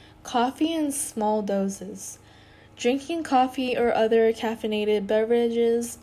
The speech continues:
in small doses may have a positive impact on your ability to focus, and that is according to a two thousand ten study. And the key to taking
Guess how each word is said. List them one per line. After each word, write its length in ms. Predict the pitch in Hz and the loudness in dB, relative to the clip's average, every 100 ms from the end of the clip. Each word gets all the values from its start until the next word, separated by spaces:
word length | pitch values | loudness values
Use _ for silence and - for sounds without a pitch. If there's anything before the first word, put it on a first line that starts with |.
| - | -10
in 200 | 214 214 | -6 -6
small 520 | 214 - 220 220 254 | -6 -8 -4 0 2
doses 560 | 233 220 220 220 220 220 | 2 0 -2 -2 -2 -4
may 120 | 208 | -8
have 260 | 196 208 202 | -6 -6 -4
a 80 | |
positive 640 | 202 - 226 262 - 262 254 | -6 -4 -4 -4 -4 -4 -2
impact 580 | 226 220 220 214 202 - 214 | -6 -6 -6 -8 -8 -12 -10
on 160 | 208 | -6
your 120 | 202 | -4
ability 440 | 196 196 196 196 196 | -4 -4 -4 -6 -10
to 80 | - | -10
focus, 680 | - 233 240 - 196 - - - - - - - - - | -2 -2 -2 -6 -12 -16 -20 -20 -20 -20 -20 -20 -20 -8
and 180 | 214 214 | -4 0
that 280 | 208 202 240 | 2 2 0
is 160 | 240 | -2
according 500 | 247 - 208 202 202 | -4 -2 -2 -2 -4
to 240 | - 214 - | -6 -6 -6
a 80 | 196 | -6
two 160 | 196 208 | -6 -6
thousand 500 | 208 190 202 196 196 | 0 0 0 -6 -6
ten 240 | 208 190 | -6 -8
study. 600 | 196 - 269 233 196 220 - - - - - - - - - - - - - | -8 2 4 4 0 -4 -10 -20 -20 -20 -20 -20 -20 -20 -20 -20 -20 -20 -10
And 280 | 240 240 240 | -4 0 0
the 60 | 233 | -2
key 360 | - 262 277 | -2 -2 0
to 120 | 302 302 | 0 -2
taking 640 | 269 240 - 247 240 | 0 0 -2 -4 -4